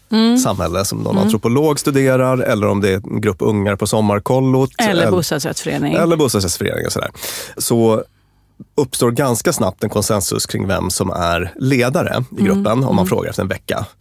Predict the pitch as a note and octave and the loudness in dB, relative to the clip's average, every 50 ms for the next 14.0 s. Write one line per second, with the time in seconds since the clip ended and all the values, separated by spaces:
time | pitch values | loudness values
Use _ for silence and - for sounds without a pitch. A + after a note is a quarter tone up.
0 | - - G3+ G3+ G3 G3+ - - - G#2+ A2 - G#2+ G#2+ G#2+ G#2+ - - A2+ G#2 | -4 0 0 2 2 0 -2 -4 -4 -4 -4 -4 -4 -6 -6 -6 -6 -4 -2 -2
1 | G#2 G#2+ - G2 - - G#2+ F#2+ F2 F2 G2 C3+ - - - - - - - - | -2 -2 -4 -4 -2 -2 -2 -2 -2 -2 -2 -2 -4 -6 -10 -12 -12 -14 -16 -18
2 | - - - - - - - - - - C#3+ B2+ B2+ D#3 F3 F#3 E3+ C#3+ C3 G#2 | -18 -20 -6 -2 -2 -2 -2 -2 0 0 2 2 4 4 4 4 4 2 2 0
3 | F#2 F#2+ - - - - B2 C#3+ D3 A2 F2+ - - - - - A#2 A2 - - | 0 0 0 -2 -2 0 0 0 0 0 -2 -2 -2 -4 -4 -4 -4 -4 -4 -4
4 | - G#2+ - D#2+ F#2 F#2 F2+ F2 F2 E2+ F2 F2+ - _ _ _ _ _ - B2+ | -4 -6 -4 -4 -2 -2 0 0 -2 -2 -4 -6 -10 _ _ _ _ _ -6 -6
5 | - - - G#2+ - - A2+ - - A2+ A2 A2+ A2 G2+ - - A2+ G2 - - | -4 -4 -4 -4 -2 -2 -2 -2 -2 -2 0 0 0 0 0 -2 -4 -4 -4 -6
6 | - - B2+ A#2+ - A#2+ G#2+ A#2 A2 A2+ A#2 B2 E3+ - - A#2 - - - - | -2 0 0 0 0 0 0 2 2 2 0 0 -2 -2 -2 -2 -2 -2 -4 -4
7 | - G2 A2 G#2+ - A#2 - A2+ A#2+ A#2 A#2 A2+ - B2+ A#2+ A2+ - F#3 D#3+ - | -4 -4 -2 -2 -4 -4 -2 0 0 0 0 0 -2 -4 -6 -4 -2 -2 -2 -2
8 | - - - - A3 - - - - - - A3 A3+ G#3+ G3+ G3+ - - - - | -4 -4 -2 -2 -2 -4 -4 -6 -4 0 2 2 4 4 2 0 -2 -6 -10 -8
9 | - - C3 C#3 C#3+ C3 B2+ A2+ A#2 A#2 A2+ A2 - - - A#2 A#2 A#2 A2+ - | -4 -2 0 2 2 2 2 2 2 2 2 0 -2 0 0 0 0 0 -2 -4
10 | - - - - - - - - - C3 C3 B2+ B2+ - - A#2+ A#2+ A2+ G#2+ A2 | -10 -16 -14 -14 -14 -14 -10 -4 0 2 2 2 2 0 0 2 2 4 4 4
11 | G#2+ G#2+ - - - A#2 A2 G#2+ G#2+ A2+ A2+ A2+ A2+ - - - - - - - | 2 0 0 0 2 4 4 4 4 4 4 2 0 -2 -8 -16 -14 -14 -14 -14
12 | - - - C#3 C3 C#3+ C#3 - - - - - - - A2 G2+ G2+ G2 G2 G2+ | -8 -4 0 2 4 4 2 2 -2 -2 -4 -4 -2 -2 0 0 2 2 2 2
13 | G2+ A2 - - - - - - - - - A2 G2+ - - C2 A#1+ G2+ A#2+ | 0 0 -2 -2 -4 -6 -6 -6 -4 -2 -2 -2 -2 -2 -4 -4 -2 -2 -4